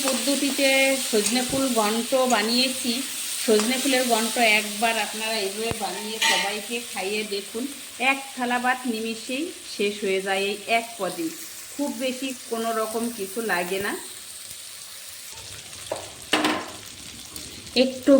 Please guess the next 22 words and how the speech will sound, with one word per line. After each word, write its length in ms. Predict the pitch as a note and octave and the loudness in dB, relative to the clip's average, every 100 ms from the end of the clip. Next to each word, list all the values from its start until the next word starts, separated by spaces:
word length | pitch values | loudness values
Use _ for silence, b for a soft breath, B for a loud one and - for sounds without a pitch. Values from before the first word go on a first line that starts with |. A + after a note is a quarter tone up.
| A3 | 10
ভাজা 220 | G#3+ B3 B3+ | 6 4 4
হয়ে 200 | B3 B3 | 4 6
এসছে, 240 | A#3+ - A#3+ G#3+ | 6 2 2 4
দিয়ে 140 | G3 G3+ | 6 4
দেব 120 | G#3 A3 B3 | 4 0 -2
কাঁচা 260 | G3 - G3 | -4 0 2
লঙ্কা 320 | F#3+ G3+ G3 G3+ - | 4 4 2 0 0
চিরা। 240 | G3+ G#3+ - - - - - - - - - - - - - - - - F#3 F3+ | 0 -2 -6 -12 -16 -16 -16 -10 -10 -10 -14 -14 -14 -14 -16 -16 -14 -8 -6 2
যারা 300 | G3+ G#3 A#3+ B3+ - | 4 6 6 4 4
সবজি 440 | B3+ A#3 G#3 G#3+ B3 | 8 8 6 -2 0
খেতে 220 | C#4 C4+ C4 C#4+ | 0 2 0 2
চায় 220 | B3 A#3+ A#3 | 4 6 4
না 60 | A3 - | 2 2
তারাও 420 | A3 A3 A3+ A#3 A#3 A3+ | 4 4 6 6 8 8
এই 80 | A#3 A3+ | 6 4
সবজি 360 | A#3 A3 G3 G#3+ G#3+ | 2 2 2 -4 -2
খেয়ে 200 | G#3 G3 G#3 | 2 4 4
নেবে, 220 | G3 A#3 C#4+ F#3+ E3+ | 0 0 -2 0 2
আর 120 | E3+ E3+ E3+ | 4 2 2
যারা 220 | F3 F3+ G#3 - | 2 4 0 -2
তিতোর 320 | B3 B3 B3+ A#3+ | -4 0 0 0
জন্য 220 | B3+ B3 | 0 2